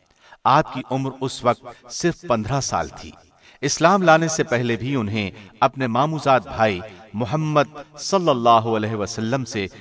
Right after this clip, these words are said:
بہت محبت تھی۔ اسلام لانے پر تو رسول اللہ صلی اللہ علیہ وسلم سے آپ کی محبت اس قدر بڑھ گئی کہ نبی صلی اللہ علیہ وسلم پر ہر وقت اپنی جان نچھاور کرنے کے لیے تیار رہتے تھے۔ ایک دن مکے میں یہ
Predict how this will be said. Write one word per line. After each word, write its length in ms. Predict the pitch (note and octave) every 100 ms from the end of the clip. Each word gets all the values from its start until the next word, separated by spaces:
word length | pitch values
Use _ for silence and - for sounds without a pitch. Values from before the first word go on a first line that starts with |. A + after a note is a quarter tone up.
| F#2+ G#2
بہت 280 | C3+ C3+
محبت 420 | G#2 E2+ F2+ G2 -
تھی۔ 200 | - F#2 - _ _ _ - -
اسلام 460 | D#3 - D#3 F3
لانے 260 | B2+ C#3 D#3
پر 120 | D3+ B2
تو 240 | B2 A2+ - - A#2
رسول 320 | - F#3 D#3+
اللہ 340 | B2 A2+ C3+ C3
صلی 260 | - C3
اللہ 180 | B2+ A2+
علیہ 420 | A2+ A2+ G#2+ G#2+
وسلم 460 | G#2 F#2 G#2+ A#2 C3
سے 220 | - G#2 - - -
آپ 280 | C#3+ E3 -
کی 60 |
محبت 520 | C#3 A2 A2 A2 C3+ -
اس 160 | C#3+ - C#3
قدر 240 | C3+ F3+
بڑھ 220 | F#2 G#2+ F#2+
گئی 200 | G#2 F2+ G2+ - -
کہ 80 | C#3
نبی 280 | C#3+ G3
صلی 260 | D#3+ D#3 C#3
اللہ 180 | B2+ B2
علیہ 400 | B2 A#2+ A2+ A#2
وسلم 460 | G#2 - A2+ C3+
پر 200 | A#2 A#2+ G2 - - -
ہر 140 | G3 G3 F2+
وقت 260 | D3+ - -
اپنی 280 | - C3+ A#2+ F2
جان 260 | A#2 D3
نچھاور 440 | C#3 A2 A#2+ A2 G#2
کرنے 360 | F2+ G#2 B2
کے 160 | A2+ G#2+
لیے 300 | G2 G2 G2+ - F#2+ -
تیار 380 | C#3+ F#2 C3 F#2+
رہتے 300 | E2 - -
تھے۔ 180 | - D#2+ - F2 _ _ - -
ایک 240 | D#3+ G3+
دن 160 | G#3+ G3
مکے 280 | D#3 F#3+ G3
میں 120 | F3+
یہ 160 | C#3+